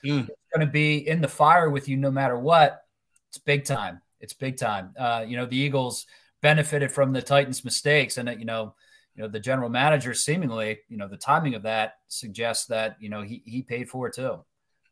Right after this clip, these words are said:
Speaker 1: Miles Sanders is closing in on a thousand yard rushing season. I, I, from my perspective, I have, in, in the time I've watched Miles,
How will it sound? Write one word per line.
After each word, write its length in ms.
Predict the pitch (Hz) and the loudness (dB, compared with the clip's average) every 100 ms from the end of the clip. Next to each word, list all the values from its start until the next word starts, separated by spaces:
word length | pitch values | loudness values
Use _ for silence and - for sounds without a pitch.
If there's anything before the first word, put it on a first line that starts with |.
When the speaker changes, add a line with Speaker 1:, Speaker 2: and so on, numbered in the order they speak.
| _ - - - | _ -20 -18 4
Speaker 1:
Miles 360 | 139 170 165 | 10 10 10
Sanders 360 | 170 170 151 123 | 6 4 2 2
is 140 | 127 | 0
closing 460 | - 151 131 131 135 | 2 2 4 2 2
in 180 | 139 131 | 2 2
on 160 | 117 | 0
a 40 | 113 | -2
thousand 500 | - 127 131 117 113 | 2 4 2 0 0
yard 180 | 117 | 0
rushing 380 | 107 120 117 110 | 2 -2 -2 -8
season. 400 | - 113 98 98 - - - - - | -6 -6 -6 -10 -16 -20 -20 -16 2
I, 160 | 123 147 | 4 6
I, 180 | 147 165 - _ - | 4 4 -8 _ -4
from 160 | 135 | 4
my 160 | 135 170 | 6 6
perspective, 560 | 156 - 156 143 143 - | 4 4 2 4 -2 0
I 120 | 127 156 | 6 8
have, 240 | 160 131 120 - | 8 2 -8 -6
in, 160 | 131 | -6
in 300 | 139 135 135 127 | -4 -6 -2 -4
the 80 | |
time 260 | 117 151 151 | 0 0 4
I've 140 | 127 | 2
watched 260 | 120 139 131 | 4 0 0
Miles, 380 | 120 120 120 | 0 2 0